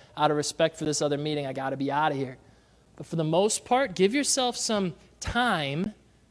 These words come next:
and create some breathing room in case things aren't like, "Conversation done. Ha! Okay, moving on." You know what I mean? And actually plan. I'm asking God right now,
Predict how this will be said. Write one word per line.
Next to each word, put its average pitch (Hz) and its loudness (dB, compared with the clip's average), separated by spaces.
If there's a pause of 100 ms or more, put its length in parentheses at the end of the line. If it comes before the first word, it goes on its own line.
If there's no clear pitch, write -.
(200)
and 190 -4
create 220 2
some 208 2
breathing 190 0
room 139 -2 (420)
in 175 0
case 214 0
things 208 0
aren't 202 0
like, 180 0 (200)
"Conversation 226 10
done. 175 8 (140)
Ha! - 4 (420)
Okay, 165 2
moving 160 0
on." 123 -2 (360)
You 147 -8
know 156 -2
what 156 0
I 156 0
mean? 175 -2 (1120)
And 190 0
actually 190 2
plan. 170 -2
I'm 190 -2
asking 240 0
God 170 4
right 175 2
now, 165 -2